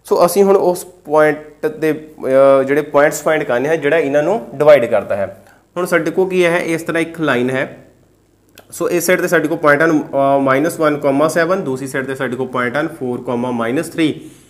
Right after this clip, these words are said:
ਸੋ ਇੱਕ ਲਾਈਨ ਬਣ ਗਈ ਸਾਡੇ ਕੋਲ। ਹੁਣ ਇਹ ਜਿਹੜੀ ਲਾਈਨ ਹੈ ਇਹ ਵੰਡੀ ਜਾਂਦੀ ਹੈ। ਸੋ ਇੱਕ ਪੁਆਇੰਟ ਹੈ P, P ਇਸ ਨੂੰ ਡਿਵਾਈਡ ਕਰ ਰਿਹਾ ਹੈ। ਸੋ ਅਸੀਂ ਕਰਦੇ ਹਾਂ, ਮੰਨ ਲਓ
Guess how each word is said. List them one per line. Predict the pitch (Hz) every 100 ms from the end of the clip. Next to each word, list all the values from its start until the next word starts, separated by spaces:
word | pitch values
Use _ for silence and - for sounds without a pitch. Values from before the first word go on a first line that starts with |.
| _ -
ਸੋ | 185
ਇੱਕ | 180
ਲਾਈਨ | 175 156 156
ਬਣ | 165
ਗਈ | 175
ਸਾਡੇ | 208 190 190
ਕੋਲ। | 196 196 - - _ _ _ -
ਹੁਣ | 240
ਇਹ | 240 196 226 240 - - - _ -
ਜਿਹੜੀ | 156 180
ਲਾਈਨ | 196 160 156
ਹੈ | 185
ਇਹ | 190 175 208
ਵੰਡੀ | 160 147 143 139
ਜਾਂਦੀ | 117 104 110
ਹੈ। | 117
ਸੋ | 160 160 160
ਇੱਕ | 156 165
ਪੁਆਇੰਟ | - 147 143 165
ਹੈ |
P, | 170 - 110 82 - - _ -
P | 135
ਇਸ | 135
ਨੂੰ | 160
ਡਿਵਾਈਡ | 139 117 101
ਕਰ | 110 113
ਰਿਹਾ | 104 95
ਹੈ। | - - _
ਸੋ | 156 147 143
ਅਸੀਂ | 165 160
ਕਰਦੇ | 147 123 123
ਹਾਂ, | 160 208 - -
ਮੰਨ | 113 123 127 139
ਲਓ | 131 120 208 -